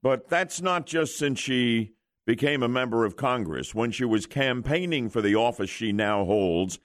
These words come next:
and a very liberal district in Minnesota, she was interviewed by Al Jazeera, the Arab television network, and that video has just surfaced. I want you to listen closely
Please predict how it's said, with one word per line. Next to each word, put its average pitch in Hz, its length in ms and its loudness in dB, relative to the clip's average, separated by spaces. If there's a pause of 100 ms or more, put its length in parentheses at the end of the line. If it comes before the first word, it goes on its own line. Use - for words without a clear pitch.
(240)
and 101 200 2
a 98 60 0
very 113 320 2
liberal 120 540 2
district 113 560 0
in 113 440 0
Minnesota, 107 840 0 (300)
she 175 200 2
was 170 240 2
interviewed 160 760 2
by 117 440 2 (260)
Al 135 500 0 (140)
Jazeera, 123 760 2
the 87 240 0
Arab 139 420 0
television 151 680 0
network, 170 580 -2 (420)
and 127 220 2
that 160 240 2
video 135 580 4
has 127 260 0
just 139 400 -2
surfaced. 160 520 -2
I 95 100 4
want 135 300 0
you 196 100 2
to 190 60 4
listen 175 420 0
closely 113 680 0